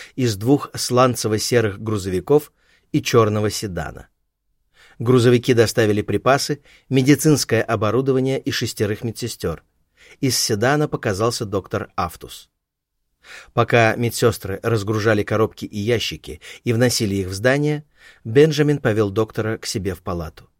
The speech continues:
После кратких любезностей доктор Афтус передал Бенджамину письмо, подписанное членами совета директоров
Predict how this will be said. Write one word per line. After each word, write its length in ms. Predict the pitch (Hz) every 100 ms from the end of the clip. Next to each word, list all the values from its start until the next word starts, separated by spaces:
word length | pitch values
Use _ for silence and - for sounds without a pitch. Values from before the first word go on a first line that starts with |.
| _ _ _ _ _ - - - _
После 400 | - 151 147 143
кратких 560 | - 151 139 - 123 -
любезностей 840 | 117 117 160 110 98 - - 78 - - -
доктор 380 | 139 147 131 -
Афтус 440 | 151 151 - 127
передал 540 | - 165 143 101 92 92
Бенджамину 560 | 95 101 90 92 95
письмо, 460 | 92 98 - 147 156 - _
подписанное 680 | 139 - 151 123 120 120 117
членами 480 | - 123 117 110
совета 400 | 107 113 104 98
директоров 580 | 98 95 90 - 120 139